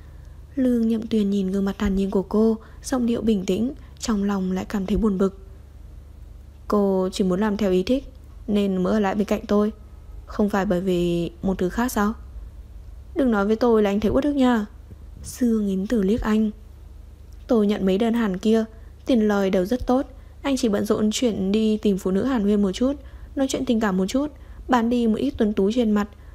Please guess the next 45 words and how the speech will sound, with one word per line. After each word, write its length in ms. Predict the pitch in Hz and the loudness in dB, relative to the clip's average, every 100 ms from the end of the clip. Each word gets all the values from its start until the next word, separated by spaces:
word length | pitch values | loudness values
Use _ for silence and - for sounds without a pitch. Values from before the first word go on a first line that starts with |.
| - | -2
thừa 140 | 262 | 0
cơ 180 | 233 226 | 2 2
nâng 180 | 220 208 | 4 2
giá, 400 | 202 180 190 262 415 | 2 0 0 -2 -4
anh 320 | 247 214 208 | 0 2 2
chịu 160 | - 214 | 0 0
thiệt 140 | 208 | 0
thòi 220 | 220 202 | 2 0
như 100 | 185 | 2
vậy 140 | 220 - | 0 0
sao?" 240 | 220 220 247 - - - - - - | -2 -2 -4 -16 -20 -18 -20 -20 -12
Cô 300 | - 254 226 | 0 2 2
nói 200 | 226 196 | 2 0
một 160 | 202 240 | 0 -2
hơi 240 | - 220 202 | 0 2 2
không 240 | - 190 | 0 -2
chút 180 | 196 269 | -2 0
lưu 120 | 220 | 0
tình. 320 | 208 196 190 - - - - - - - | 2 2 0 -4 -16 -20 -20 -20 -18 -8
Lương 240 | 277 262 240 | 0 2 2
Nhậm 160 | 233 | 0
Tuyền 260 | 226 220 196 | 2 0 2
nghe 140 | 202 | 0
thấy 280 | 202 196 175 | 2 2 2
trưng 260 | - 220 202 | 0 0 0
ra 140 | 202 | 0
nụ 120 | 190 | -2
cười 120 | 190 190 | 0 0
yếu 180 | 185 | 0
ớt. 180 | 196 240 294 - - - - - | 0 -2 -2 -10 -20 -20 -10 0
Mới 260 | 247 214 | 2 2
vừa 160 | 226 269 | 0 0
rồi 180 | 240 208 | 2 2
còn 200 | 196 190 | 0 0
cảm 160 | 190 | -2
thấy 120 | 185 | -2
buồn 200 | 196 214 | 0 2
bực, 180 | 196 202 - - - | 4 0 -2 -18 -6
nghe 220 | 226 208 196 | 0 2 2
những 220 | 196 226 | 0 0
lời 100 | 247 | 0
này 240 | 214 196 | 0 2
liền 240 | 190 185 185 | 0 0 -2
mất 140 | 240 | 0
đi. 280 | 220 220 | 2 2